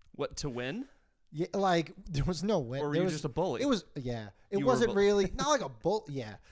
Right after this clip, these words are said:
Speaker 2: I mean, it wasn't like a competition. We just, they, like, were gloating about how good their terrarium <laughs> was.
Speaker 1: Was
Speaker 2: So,
Speaker 1: it good?
Speaker 2: yeah, of course. It,
Speaker 1: Oh.
Speaker 2: it was great.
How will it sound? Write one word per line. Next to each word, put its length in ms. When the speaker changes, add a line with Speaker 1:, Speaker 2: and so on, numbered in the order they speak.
Speaker 2:
I 80
mean, 180
it 80
wasn't 300
like 100
a 80
competition. 800
We 160
just, 400
they, 220
like, 340
were 540
gloating 520
about 180
how 120
good 220
their 140
terrarium 460
<laughs> 160
was. 220
Speaker 1:
Was 160
Speaker 2:
So, 120
Speaker 1:
it 40
good? 240
Speaker 2:
yeah, 180
of 260
course. 280
It, 160
Speaker 1:
Oh. 60
Speaker 2:
it 80
was 80
great. 300